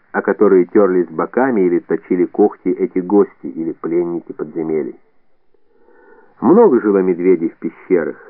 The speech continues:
В некоторых, например, в гроте Гаргас в Пиренеях, находят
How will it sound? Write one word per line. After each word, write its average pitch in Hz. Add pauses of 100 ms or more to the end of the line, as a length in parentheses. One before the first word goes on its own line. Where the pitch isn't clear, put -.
(180)
В 85
некоторых, 160
например, 117
в 85
гроте 107 (260)
Гаргас 101 (140)
в -
Пиренеях, 101
находят 107